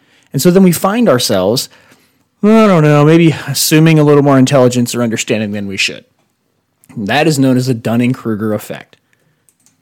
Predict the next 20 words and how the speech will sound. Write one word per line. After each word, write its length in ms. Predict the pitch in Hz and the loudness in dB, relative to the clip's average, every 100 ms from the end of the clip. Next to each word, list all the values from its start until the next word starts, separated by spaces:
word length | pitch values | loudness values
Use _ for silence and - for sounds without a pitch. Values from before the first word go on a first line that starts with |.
| _ _ _ _ | _ _ _ _
It 120 | - 233 | -2 -2
was 160 | 233 | -4
discovered, 560 | 202 - - 143 147 143 | -4 -6 -4 -2 -2 -2
or 100 | 113 | -4
at 80 | 117 | -2
least 240 | 190 - | -4 -6
coined, 460 | - 160 131 110 - - _ | -8 -4 -4 -6 -10 -20 _
by 160 | 143 127 | -2 -2
the 360 | 127 120 - | -2 -4 -6
psychologist 800 | - 143 135 185 156 160 - 143 | -6 -4 0 0 0 -4 -8 -8
David 300 | 147 165 165 | -2 -2 -2
Dunning 260 | 135 139 131 | -2 -2 -2
and 120 | 113 | -2
Justin 320 | 135 127 135 | -4 -4 -8
Kruger 480 | 117 143 123 117 104 _ _ _ | -6 -6 -6 -8 -10 _ _ _
many 240 | 147 185 | -2 -2
years 280 | 156 123 104 | 0 -2 -4
ago, 240 | 101 104 | -8 -8
and 340 | 101 113 113 - _ _ _ _ _ | -6 -6 -6 -8 _ _ _ _ _
published, 400 | 180 185 190 202 | -2 0 -2 -4